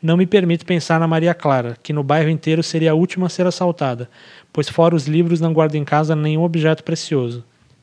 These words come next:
Já agora posso ver a saída da portaria o mulato encapuzado, que rende o porteiro por trás, com o braço esquerdo em torno do pescoço e o cano do revólver no ouvido direito. Assim encoxados, avançam a passos curtos no pequeno pátio entre o prédio e o portão da rua,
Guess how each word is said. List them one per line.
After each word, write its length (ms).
Já 140
agora 320
posso 300
ver 160
a 40
saída 360
da 100
portaria 480
o 20
mulato 400
encapuzado, 720
que 140
rende 260
o 60
porteiro 320
por 160
trás, 520
com 160
o 40
braço 320
esquerdo 400
em 80
torno 240
do 100
pescoço 720
e 100
o 40
cano 220
do 120
revólver 500
no 80
ouvido 260
direito. 480
Assim 340
encoxados, 640
avançam 460
a 60
passos 360
curtos 400
no 120
pequeno 320
pátio 360
entre 160
o 60
prédio 400
e 20
o 40
portão 340
da 100
rua, 380